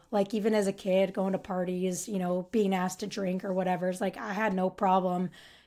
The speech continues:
just saying no and, like, not really caring if people were like, "Oh, come on," and the peer pressure thing, right? Um, but I just know as a teenager, like, it's so easy to follow the crowd. It's so much easier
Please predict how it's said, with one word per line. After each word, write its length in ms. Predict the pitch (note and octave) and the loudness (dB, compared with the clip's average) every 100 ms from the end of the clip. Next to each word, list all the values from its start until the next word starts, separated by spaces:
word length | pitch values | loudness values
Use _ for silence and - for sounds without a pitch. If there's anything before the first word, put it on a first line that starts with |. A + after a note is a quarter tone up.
| - | 0
just 220 | A#3+ B3 | 2 4
saying 280 | A#3 G#3 D#3+ | 4 4 4
no 260 | G#3 A3 | 4 4
and, 100 | G3 | 4
like, 220 | F#3 F#3 | 2 0
not 300 | A#3 G#3+ G#3+ | 2 4 4
really 240 | A#3 G#3+ G3 | 4 4 2
caring 400 | G#3 G3 G#3 F#3 | 2 2 2 0
if 100 | F3+ | -2
people 280 | G#3+ G3 F#3 | -2 0 0
were 60 | |
like, 140 | F3+ A3+ | 0 4
"Oh, 180 | F4 | 4
come 220 | D#4 D#4+ D4+ | 4 2 2
on," 200 | D4+ D4 | 4 4
and 200 | G#3+ A3 | 2 0
the 100 | A3 | 0
peer 220 | - G#3+ | 2 2
pressure 380 | G#3+ F#3+ - G#3 | 2 0 -2 -4
thing, 260 | G#3 F#3 | -2 -2
right? 340 | F3+ G3 A3+ B3 - - - - - | 0 2 0 -2 -12 -18 -20 -6 6
Um, 320 | A#3+ A#3 G#3+ | 10 10 10
but 140 | A3+ | 10
I 80 | A#3+ | 10
just 220 | A#3 B3 | 10 4
know 200 | A3+ A3 | 6 8
as 120 | A#3+ | 8
a 60 | G#3+ | 6
teenager, 640 | G#3 G#3+ G3+ G#3+ G3+ G3 | 0 0 2 2 2 2
like, 360 | F#3 F3+ F3+ F3 - | 2 2 0 -4 -6
it's 260 | A#3 G#3 - | -2 -2 -2
so 600 | - - G3 F#3 F#3 G#3 - | -6 0 2 4 4 2 0
easy 600 | F3 F3 E3 G3 A3+ A#3 - - _ - | -2 -2 0 0 0 -4 -12 -20 _ -4
to 140 | A3+ | -4
follow 400 | G#3+ F#3+ F#3 F#3 | 0 2 4 4
the 80 | F#3 | 2
crowd. 340 | F#3 F#3 F#3 | 0 0 0
It's 180 | F#3 - | -2 -4
so 440 | - - F#4 E4 D#4+ | 0 12 12 12 12
much 300 | D4+ C4+ D#4+ | 10 8 4
easier 760 | C#4+ D4 B3 C4 A#3 G#3 F3 | 6 8 6 6 8 6 4